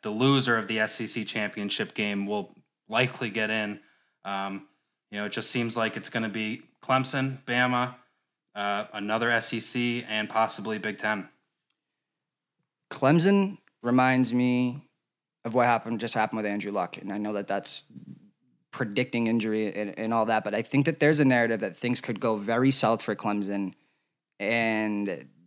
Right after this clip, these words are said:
Speaker 2: very quickly. And I just think it's very, very dangerous to tie your whole season,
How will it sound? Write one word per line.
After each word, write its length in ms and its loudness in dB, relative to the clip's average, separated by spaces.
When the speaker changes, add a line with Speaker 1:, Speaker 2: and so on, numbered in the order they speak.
Speaker 2:
very 360 2
quickly. 540 -4
And 120 0
I 80 0
just 220 -2
think 120 2
it's 240 -4
very, 560 2
very 300 4
dangerous 400 0
to 100 -8
tie 220 0
your 160 0
whole 240 -2
season, 520 0